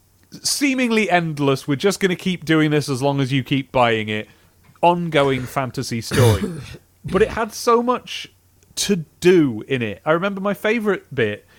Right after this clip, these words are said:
was, so the magazine was a-, always another, you know, episode in the story. And it had these lavish painted, uh, pictures. And it was all, you know, there was nowhere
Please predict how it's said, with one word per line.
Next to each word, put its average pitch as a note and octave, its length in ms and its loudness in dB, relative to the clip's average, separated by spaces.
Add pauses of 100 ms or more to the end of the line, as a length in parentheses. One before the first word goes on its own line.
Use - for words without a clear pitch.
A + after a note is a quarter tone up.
(200)
was, C3+ 480 -2
so E3+ 140 0
the E3 80 -4
magazine F3 600 -2
was A2 220 -4
a-, - 40 -18
always C3+ 500 -2
another, A#2 480 0 (180)
you C3 100 -6
know, F#2+ 140 -6
episode G#2+ 460 -4
in G#2 80 -8
the G#2 80 -8
story. G2 440 -6 (680)
And D3+ 140 -2
it D#3 60 -6
had E3+ 200 -4
these G3+ 200 -2
lavish G#3+ 840 2
painted, C#3 640 -6 (400)
uh, A#2 200 2
pictures. G#2 580 -8
And E3+ 120 0
it F3 80 0
was E3 100 -4
all, C#3 320 2
you C#3 60 0
know, A#2 100 0
there A#2+ 80 -4
was C3+ 100 -2
nowhere C#3+ 460 4